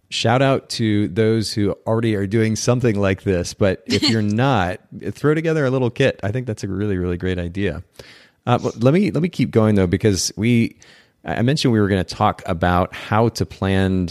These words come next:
Speaker 1: your, plan your next personal project. We, you and I had the opportunity, as I said earlier in the podcast, to chat at the Cookout Conference. And by the way,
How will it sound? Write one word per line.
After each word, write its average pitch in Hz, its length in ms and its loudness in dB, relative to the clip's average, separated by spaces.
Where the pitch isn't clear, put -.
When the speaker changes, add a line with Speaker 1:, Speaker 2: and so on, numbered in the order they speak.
Speaker 1:
your, 90 220 -4
plan 95 180 -2
your 90 100 0
next 90 200 -4
personal 92 360 -2
project. 82 500 0
We, 131 380 0
you 117 160 -2
and 131 100 2
I 104 120 4
had 92 420 -2
the 90 140 0
opportunity, 92 540 0
as 82 120 0
I 87 80 2
said 92 420 2
earlier 117 340 2
in 90 60 2
the 87 60 -4
podcast, 82 720 -2
to 92 340 0
chat - 680 -4
at 90 260 -4
the 87 60 -6
Cookout 87 380 -2
Conference. 82 540 -4
And 95 120 -6
by 131 120 4
the 139 60 4
way, 90 140 2